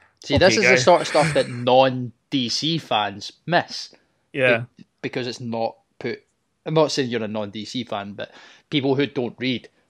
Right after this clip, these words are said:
Speaker 1: forty fucking D C comics a month, uh,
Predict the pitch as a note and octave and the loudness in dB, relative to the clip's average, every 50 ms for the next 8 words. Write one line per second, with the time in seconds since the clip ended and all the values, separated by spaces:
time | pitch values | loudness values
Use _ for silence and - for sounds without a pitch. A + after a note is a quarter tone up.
0 | _ _ - - - - C#3 A#2+ A2 - - - B2 G#2 - - G#2+ - - A2+ | _ _ -20 -20 -2 2 2 2 2 0 -2 -8 -10 -10 -10 -12 -14 -12 -10 -12
1 | F#2+ - - G#2+ G2+ - A#2 G#2 - C3 B2+ C#3 C3+ C#3+ - - B2+ A2+ G#2+ G2 | -10 -10 -12 -12 -10 -10 -12 -8 -4 -2 -2 0 -2 -4 -6 -8 -8 -8 -8 -10
2 | G2+ - - _ _ _ _ - - - - - _ - A#2+ A#2+ A#2 A#2 A2+ A2+ | -10 -14 -18 _ _ _ _ -20 -20 -20 -20 -18 _ -4 -2 0 0 2 2 2
3 | A2 A2+ | 0 -2